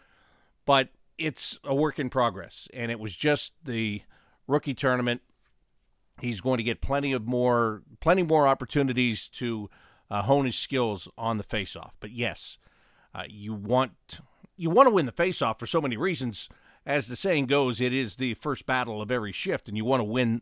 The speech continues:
all the battles that you can. But also, in the defensive zone, you want to be able to win that faceoff. You don't want to put your team in jeopardy, uh, by not being strong on the faceoff. If you get,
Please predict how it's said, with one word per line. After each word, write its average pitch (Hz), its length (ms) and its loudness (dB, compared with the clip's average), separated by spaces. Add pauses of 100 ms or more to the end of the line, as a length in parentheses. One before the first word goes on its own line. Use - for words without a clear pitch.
(120)
all 131 160 4
the 117 80 -2
battles 113 360 0
that 98 120 -8
you 92 100 -12
can. 139 360 0 (420)
But 123 260 2
also, 120 640 2 (120)
in 135 160 -4
the 120 80 -2
defensive 165 480 2
zone, 113 460 2
you 113 140 -6
want 131 160 4
to 117 40 0
be 117 160 0
able 113 120 0
to 107 80 -2
win 113 180 0
that 107 180 0
faceoff. 107 460 -4
You 117 60 -2
don't 123 120 -2
want 120 120 -2
to 104 40 -6
put 123 220 -6
your 101 100 -14
team 110 280 -4
in 95 100 -6
jeopardy, 95 480 -4 (480)
uh, 95 180 0
by 98 360 0 (100)
not 110 280 -2
being 101 180 -6
strong 107 260 -4
on 101 80 -8
the 92 60 -10
faceoff. 101 580 -4
If - 120 -12
you 95 100 -12
get, 95 160 -8